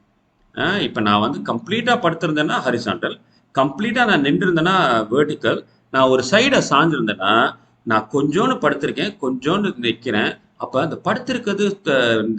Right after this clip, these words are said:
செங்குத்தா நிக்கிறது பேசிஸ், அதுதான் அடிப்படை வெக்டர். இதை பேஸ் பண்ணி தான் நான் வந்து என்னைய பத்தி தெரியும். இப்ப நான் கம்ப்ளீட்டா ஒரு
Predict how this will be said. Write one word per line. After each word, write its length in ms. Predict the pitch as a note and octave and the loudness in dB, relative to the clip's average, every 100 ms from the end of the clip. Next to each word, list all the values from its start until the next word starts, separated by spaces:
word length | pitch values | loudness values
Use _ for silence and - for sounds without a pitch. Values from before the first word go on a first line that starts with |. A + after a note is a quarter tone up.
| - | 0
செங்குத்தா 320 | F3+ G3+ G#3 | 0 0 0
நிக்கிறது 400 | E3+ - D#3 F#3+ - | -2 -2 -2 -2 0
பேசிஸ், 380 | C#3+ D#3+ - G2 | 2 2 2 -6
அதுதான் 360 | G2 D#3 F#3 D#3 | -6 -4 -2 0
அடிப்படை 420 | E3+ G#3+ G3+ D3 | 0 -2 0 0
வெக்டர். 340 | A2+ - G2 - _ _ - | -2 -4 -10 -10 _ _ -8
இதை 260 | B2 D3+ - | -4 -2 -2
பேஸ் 340 | C4+ D#4+ - | 0 0 -2
பண்ணி 200 | A#3 F#3+ | -4 -2
தான் 200 | D3+ G#3+ | 0 0
நான் 200 | D#3+ B2+ | 2 2
வந்து 400 | B2+ C3 G3+ D4 - | 0 -2 -4 -4 -4
என்னைய 340 | C#3 C#3 C3+ | -2 0 -2
பத்தி 180 | C3+ C3+ | -4 -6
தெரியும். 280 | A2 F#2+ - - - | -4 -4 -8 -20 -4
இப்ப 180 | G#3 G#3 | 0 2
நான் 180 | F#3 | 2
கம்ப்ளீட்டா 640 | F#3+ A3 A#3 D4 D4+ D4 G#3 | 2 -2 -2 -2 2 2 4
ஒரு 180 | F3 | 4